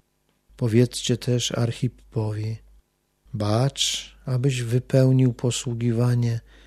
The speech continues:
które otrzymałeś w Panu”. Pozdrowienie moją Pawła ręką. Pamiętajcie o więzach moich.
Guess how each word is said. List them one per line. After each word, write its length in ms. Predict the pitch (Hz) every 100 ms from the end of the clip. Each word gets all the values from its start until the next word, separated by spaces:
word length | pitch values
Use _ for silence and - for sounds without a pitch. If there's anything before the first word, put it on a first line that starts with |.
| _
które 280 | - 113 113
otrzymałeś 680 | 113 - 117 107 104 101 -
w 100 | -
Panu”. 400 | - 98 98 104 - - - _ _ _ _ _ _ _
Pozdrowienie 760 | - 131 120 135 123 135 131 131
moją 560 | 120 123 123 123 120 110 _ _ -
Pawła 520 | 117 117 117 117 117
ręką. 540 | 104 101 95 - 117 117 - _ _ _ _ _ -
Pamiętajcie 760 | 127 120 117 110 117 117 -
o 60 | 113
więzach 520 | 107 110 104 107 -
moich. 560 | 110 107 110 117 -